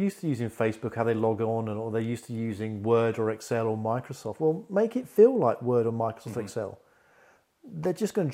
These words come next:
Speaker 1: jump onto it and understand, and more importantly, they're not gonna feel fear by experimenting and playing with it as well.
Speaker 2: Yeah.
Speaker 1: "I'm gonna break this, I'm gonna do that, I don't quite know how to do this." Well, it kind of feels natural, just,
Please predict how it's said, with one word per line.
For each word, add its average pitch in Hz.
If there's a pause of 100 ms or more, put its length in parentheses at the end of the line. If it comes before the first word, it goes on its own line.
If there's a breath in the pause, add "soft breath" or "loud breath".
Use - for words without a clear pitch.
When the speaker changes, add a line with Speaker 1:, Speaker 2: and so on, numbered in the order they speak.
Speaker 1:
jump 139
onto 156
it -
and 131
understand, 117
and 139 (280 loud breath)
more 160
importantly, 147
they're 139 (180)
not -
gonna 135
feel 127
fear 110 (200)
by 117
experimenting 117
and 110
playing 120
with 98
it 101
as 98
well. 110
Speaker 2:
Yeah. 90 (500 soft breath)
Speaker 1:
"I'm 120
gonna 110
break 113
this, 107
I'm 110
gonna 110
do 107
that, 104
I 104 (100)
don't 143
quite 113
know 120
how 107
to 101
do 107
this." 95
Well, 170
it 175
kind 262
of 170
feels 104
natural, 107
just, 110